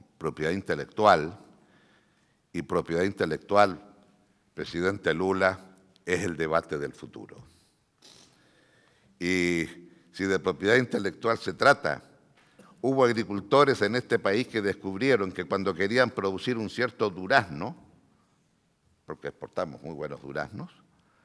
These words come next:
descubrieron que estaba protegido por una patente, un durazno especial, que tenía el cuesco más chico, que era más dulce, que era no sé qué. Y si usted quería exportar ese durazno, primero tenía que comprar la patente y después pagar el royalty.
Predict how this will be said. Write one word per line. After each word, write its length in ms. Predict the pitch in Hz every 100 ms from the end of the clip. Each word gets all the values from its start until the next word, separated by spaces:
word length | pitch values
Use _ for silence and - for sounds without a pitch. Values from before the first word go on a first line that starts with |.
| _ _ _ _ -
descubrieron 640 | 95 - 85 98 110 104
que 480 | - 87 82 76 - _ _ _ _
estaba 400 | - - 101 95
protegido 540 | 87 76 73 - 98 78
por 180 | 73
una 180 | 87 80
patente, 680 | 73 69 - 95 80 - 85 _ _ _ _ -
un 160 | 95
durazno 400 | 87 82 90 82
especial, 640 | 80 - - - 104 87 85
que 100 | 76
tenía 300 | 76 76 90
el 100 | 78
cuesco 320 | 87 85 78
más 220 | 67 69
chico, 340 | - 107 87 -
que 80 |
era 140 | 87 76
más 220 | 71 -
dulce, 320 | 110 107 85
que 80 | 71
era 160 | 78 73
no 100 | 67
sé 140 | -
qué. 280 | - 67 - _ _ _ _ _ -
Y 80 | -
si 100 | 80
usted 240 | - 113
quería 320 | 98 92 107
exportar 500 | 90 - 85 - 131
ese 180 | 107 98
durazno, 460 | 85 90 127 90 90
primero 320 | 80 95 110
tenía 280 | 92 90 101
que 140 | 90
comprar 300 | 82 80 107
la 120 | 117 90
patente 440 | 82 120 135 127
y 20 |
después 240 | 92 104 92
pagar 280 | 85 90
el 120 | 82 76
royalty. 560 | 69 64 - - -